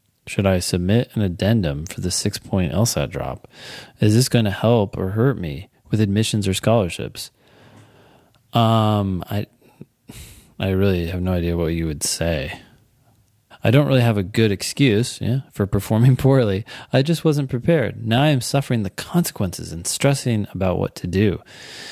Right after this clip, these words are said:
U V A Law, the University of Virginia, uh, law school claims to consider an average, and I am below their median L sat. Thank you for everything you do. Your podcast has been tremendously helpful throughout my application process. Anonymous. Well, thanks.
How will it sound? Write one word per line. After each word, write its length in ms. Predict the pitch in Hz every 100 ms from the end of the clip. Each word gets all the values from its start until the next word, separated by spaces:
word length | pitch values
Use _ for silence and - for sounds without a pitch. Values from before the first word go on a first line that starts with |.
| - - -
U 220 | 123 170
V 180 | 156 135
A 140 | 135
Law, 380 | 117 92 131 135 - -
the 80 | -
University 400 | 90 85 87 -
of 80 | 82
Virginia, 540 | 82 95 110 117 113 - _ -
uh, 260 | 104 101 98
law 200 | 107 113
school 260 | - 113
claims 400 | - 117 107 101
to 100 | -
consider 440 | - 107 - 117 104
an 80 | 95
average, 640 | 107 110 87 87 - - _ _ _ -
and 120 | 87
I 80 | 90
am 100 | 85
below 300 | 82 87 92
their 120 | 87
median 420 | 82 85 82 73 -
L 40 | 92
sat. 360 | - - - _ _ - - - - _
Thank 220 | 120 120 127
you 160 | 120
for 100 | 101
everything 280 | 92 92 87
you 100 | 87
do. 100 | 110
Your 260 | 123 113 101
podcast 580 | 131 143 139 135 135
has 120 | 123 113
been 160 | 117
tremendously 560 | - 147 165 156 127 117
helpful 300 | 104 - 95
throughout 240 | - 92
my 100 | 85
application 440 | 50 - 107 - -
process. 420 | 50 - - 50
Anonymous. 480 | 50 50 - - -
Well, 200 | 110 110
thanks. 440 | 110 92 80 -